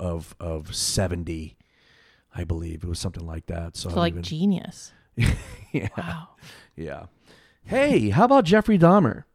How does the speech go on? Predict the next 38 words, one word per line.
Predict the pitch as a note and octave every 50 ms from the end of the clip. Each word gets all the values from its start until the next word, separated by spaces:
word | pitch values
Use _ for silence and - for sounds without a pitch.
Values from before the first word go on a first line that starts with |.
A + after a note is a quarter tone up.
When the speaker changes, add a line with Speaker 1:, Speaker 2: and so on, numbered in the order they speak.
| _ _ _ _ _ _ _ _ _ _
Speaker 2:
How | - C#4+
about | D4+ D4+ D#4+ G4+ C#5 C5
him? | G3 F3 E3+ E3+ F#3+ G3 F3+ D3+ C3 - B4 - - _ _ -
Speaker 1:
<laughs> | C4+ - - - B3+ - - - - A3 - _ _ _ _ _ _ _ _ _ _ _ _ _ _ _ _ _ _ _ _ _ _ _ _ _ _
Jeffrey | _ - B2+ D#3+ D#3+ - D#3+
Dahmer. | C3+ C#3 C3+ C3 A#2+ A#2+
I | - D#3
remember. | F3 F3+ D#3 D#3 D#3+ C3 A2+ G#2 G2 -
I | B2 D3
don't. | F3 F3+ - - _ _ _ _ _ _
You | - E3+ A3+ -
probably | - - C4+ A#3+ F#3 D3+
don't | C3 A2+ -
remember | G2+ G#2+ G#2 G#2+ A#2 A2 G#2+
it. | F#2+ F#2+ - -
Remember | A2+ A2+ G#2+ A#2 A2 A2 A2 A#2+ A2+ G#2 F#2+
it, | F2+ F2+
but | - F#2
that. | E2+ B2+ D#3+ - -
No, | A#2 A#2+ A2+
you | G#2 G#3
sure | G3 F#3+
Speaker 2:
No. | F#3 F#3 F#3 F#3 F3+ F3+ F3+
Speaker 1:
you | F#3
don't. | C#3 F#2+ F#2+ G#2+
It. | D3 - -
What | C#3 C#3+ F#3 F#3 C#3
a | A2+ G2
nightmare | F#2+ G#2+ A#2+ C3 C3+ C3 B2 C3 B2+ A#2+ A2 G2 F#2+ G2
that | F#2 F#2 F#2+ - -
was, | F2+ F2 F2 F2 F2 F2+
man. | G2+ F#2+ F#2 F#2 F#3
Speaker 2:
Oh | F3+ F3
my | E3+ D#3+ D#3+
gosh. | D#3 - - E3 E3 F3 - - -
Speaker 1:
I | C#3+
remember | E3 F3 D#3+ C#3 B2+
just | G#2+ A2 G#2 F#2 F#2 - - -